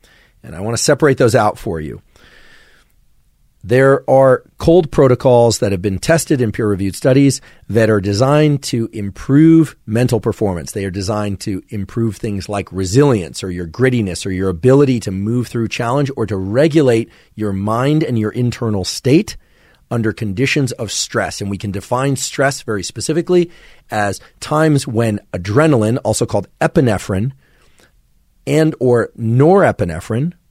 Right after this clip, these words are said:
also called noradrenaline, are elevated in your body. Forgive me for the noradrenaline, norepinephrine, adrenaline, epinephrine nomenclature.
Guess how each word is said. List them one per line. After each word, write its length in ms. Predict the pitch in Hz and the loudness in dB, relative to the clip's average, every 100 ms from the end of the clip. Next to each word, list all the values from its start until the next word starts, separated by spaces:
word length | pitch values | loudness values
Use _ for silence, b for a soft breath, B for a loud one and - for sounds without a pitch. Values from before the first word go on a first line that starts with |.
| _ | _
also 240 | - - | -14 -14
called 280 | 85 87 120 _ - | -12 -12 -12 _ -10
noradrenaline, 880 | 87 113 110 80 82 82 92 151 - b b b b b _ - | -2 0 0 -2 -6 -6 -2 -2 -4 b b b b b _ -2
are 140 | 110 - | -2 0
elevated 540 | 131 120 113 101 92 | 0 2 2 0 -2
in 60 | 90 | -4
your 120 | 85 | -4
body. 360 | 80 80 71 | -6 -6 -10
Forgive 480 | 71 131 113 160 151 | -2 0 4 4 6
me 120 | 170 | 4
for 140 | 160 131 | 2 2
the 100 | 117 | 0
noradrenaline, 920 | 110 120 135 127 113 127 127 127 123 110 | 4 4 6 4 4 2 2 2 0 -2
norepinephrine, 840 | 110 113 113 110 113 - 117 110 b b - | -2 -2 -2 -2 -2 -2 -2 -2 b b -10
adrenaline, 580 | 90 120 123 120 117 113 | -2 2 2 4 2 0
epinephrine 520 | 104 113 113 117 101 | -2 0 2 2 0
nomenclature. 600 | 107 120 131 135 143 | 0 0 0 0 0